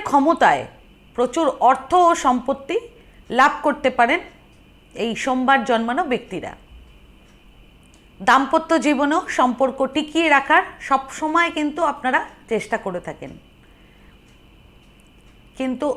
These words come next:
ups and downs লেগেই থাকে দাম্পত্য জীবনে। সবসময় নিজের মনের কথা খুব শুনতে ভালোবাসেন,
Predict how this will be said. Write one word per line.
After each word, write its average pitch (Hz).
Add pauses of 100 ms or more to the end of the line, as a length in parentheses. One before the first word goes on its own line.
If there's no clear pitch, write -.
(180)
ups -
and 285
downs 269 (600)
লেগেই 220
থাকে - (500)
দাম্পত্য 175 (120)
জীবনে। 123 (1300)
সবসময় 311 (400)
নিজের 285 (760)
মনের 370 (120)
কথা 269 (200)
খুব 349 (100)
শুনতে 247 (100)
ভালোবাসেন, 139